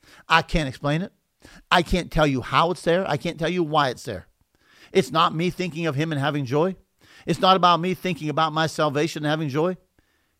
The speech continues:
It's his, and he's given it to me. He says, "I'm gonna take this from my reservoir. I'm gonna give it to you. It's yours. You need it, and it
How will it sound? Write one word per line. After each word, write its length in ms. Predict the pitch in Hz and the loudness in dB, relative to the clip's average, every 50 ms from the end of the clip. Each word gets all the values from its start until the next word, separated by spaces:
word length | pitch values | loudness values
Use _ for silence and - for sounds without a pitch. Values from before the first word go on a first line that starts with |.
| _ _ _ | _ _ _
It's 180 | - 185 - - | -2 -2 -2 -2
his, 400 | 151 165 151 98 - - - _ _ _ _ _ _ _ _ | 0 0 0 0 -4 -8 -16 _ _ _ _ _ _ _ _
and 120 | - 123 117 | -10 -8 -4
he's 200 | 131 165 151 117 | -4 -4 -4 2
given 260 | 110 151 165 160 160 | 4 4 6 6 4
it 80 | 143 - | 0 0
to 100 | 151 143 | -2 -4
me. 280 | 139 123 90 73 - _ _ _ _ _ - _ | -4 -4 -6 -10 -14 _ _ _ _ _ -16 _
He 140 | - 170 170 | -6 -4 -4
says, 160 | - 151 147 | -4 -6 -6
"I'm 100 | 147 139 | -6 -6
gonna 140 | 147 139 127 | -6 -8 -6
take 280 | - 175 190 202 - | -4 -2 -2 -2 -2
this 160 | - 208 196 - | -4 -6 -6 -4
from 200 | - 156 123 123 | -4 -4 -2 0
my 180 | 135 160 185 | 2 2 2
reservoir. 640 | 202 175 170 156 139 120 123 110 123 113 113 120 - _ - - - - - | 2 2 2 0 0 0 -2 -2 -2 -2 -2 -4 -8 _ -20 -20 -20 -10 -6
I'm 160 | - 156 165 | -4 -4 -2
gonna 120 | 165 143 131 | -2 -4 -4
give 220 | 113 123 170 185 | -2 0 0 0
it 100 | 220 170 | 0 -2
to 100 | - 202 | -2 -2
you. 380 | 208 180 180 156 120 98 98 - _ _ _ _ _ _ _ _ _ _ _ _ _ _ _ - | 0 4 4 4 2 2 -4 -10 _ _ _ _ _ _ _ _ _ _ _ _ _ _ _ -14
It's 200 | 127 123 - - | -14 -12 -10 -2
yours. 540 | 123 143 185 190 151 107 90 - - - _ _ | 4 6 6 6 6 4 0 -6 -12 -20 _ _
You 240 | - 131 143 196 233 | -8 -2 0 2 4
need 200 | 220 214 185 160 | 4 4 4 4
it, 240 | 147 143 - - _ - _ _ _ _ _ _ _ _ _ _ _ | 2 -2 -4 -8 _ -20 _ _ _ _ _ _ _ _ _ _ _
and 140 | - 156 | -2 0
it 20 | 147 | 0